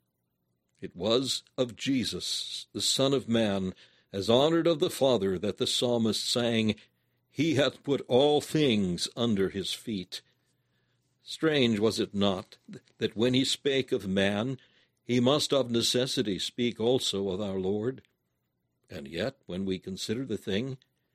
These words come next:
it is but natural and according to truth, and only remarkable to us because, in our minds, we too often consider Jesus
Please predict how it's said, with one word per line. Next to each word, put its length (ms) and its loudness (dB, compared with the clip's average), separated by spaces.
it 140 0
is 180 2
but 260 -2
natural 720 0
and 140 -2
according 420 0
to 80 -2
truth, 580 -4
and 160 -12
only 320 0
remarkable 760 2
to 200 -4
us 540 0
because, 600 -2
in 140 -6
our 260 0
minds, 560 2
we 180 0
too 460 -2
often 380 0
consider 580 0
Jesus 720 -2